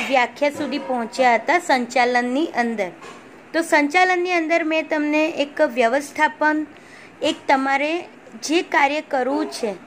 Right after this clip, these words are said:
તે જાળવવાની એક કળા છે. તમે જે કાર્ય કરી રહ્યા છો તેને કેવી રીતના જાળવી શકો છો, તેને કેવી રીતના કરી શકો છો,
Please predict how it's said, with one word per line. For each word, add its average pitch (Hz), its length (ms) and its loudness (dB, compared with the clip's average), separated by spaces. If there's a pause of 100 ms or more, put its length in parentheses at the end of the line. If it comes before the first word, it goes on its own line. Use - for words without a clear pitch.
(440)
તે 320 120 2
જાળવવાની 262 760 0
એક 285 140 -6
કળા 214 300 2
છે. 220 220 -12
તમે 240 260 0
જે 320 180 -2
કાર્ય 294 320 0
કરી 269 320 -4
રહ્યા 262 280 2
છો 262 160 -8
તેને 277 320 -2
કેવી 302 280 -6
રીતના 330 320 -2
જાળવી 254 540 0
શકો 254 340 -4
છો, 208 220 -12 (500)
તેને 302 200 2
કેવી 294 300 -2
રીતના 330 280 2
કરી 302 360 2
શકો 277 360 -4
છો, 202 240 -8